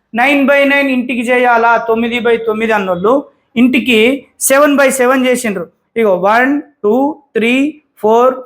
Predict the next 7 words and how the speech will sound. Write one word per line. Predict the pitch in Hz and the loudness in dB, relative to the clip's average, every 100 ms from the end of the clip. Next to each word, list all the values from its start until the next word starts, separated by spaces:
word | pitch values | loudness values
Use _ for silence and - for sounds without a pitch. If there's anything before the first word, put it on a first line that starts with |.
| - | -2
ఫైవ్, | 208 226 254 | 0 0 -4
సిక్స్, | - 202 - | -12 -14 -6
సెవెన్. | 233 220 160 143 _ _ _ - | -2 -2 -2 -8 _ _ _ -2
ఇగో | 202 175 | 0 2
వన్, | 185 226 262 262 - | 2 2 0 -2 -4
టూ, | 202 240 262 - - | -2 -2 -4 -10 -4
త్రీ, | 208 240 254 | -4 -2 -6